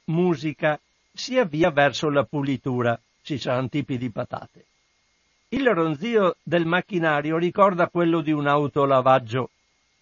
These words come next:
Ultimato il lavaggio, i tuberi proseguono verso la lucidatura. Adesso le spazzole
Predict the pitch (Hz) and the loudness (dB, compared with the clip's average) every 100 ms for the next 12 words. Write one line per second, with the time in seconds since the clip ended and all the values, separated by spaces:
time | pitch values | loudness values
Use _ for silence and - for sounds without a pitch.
0 | _ - 175 180 165 160 156 147 139 135 | _ -4 -2 0 2 2 0 -2 -2 0
1 | 131 139 127 185 208 - 190 180 190 190 | 2 2 0 -2 -2 -2 -2 0 0 -2
2 | 180 180 160 156 151 156 185 175 156 156 | -2 -2 2 4 4 2 0 2 2 2
3 | 175 160 156 151 175 - 170 160 147 131 | 0 0 0 0 -2 -2 -4 -2 -4 -4
4 | 123 120 117 _ _ _ _ _ _ 196 | -2 -4 -6 _ _ _ _ _ _ -2
5 | 214 233 - 170 196 - - 170 160 208 | 0 0 0 0 -2 -2 2 2 2 -2
6 | 202 208 | -2 -4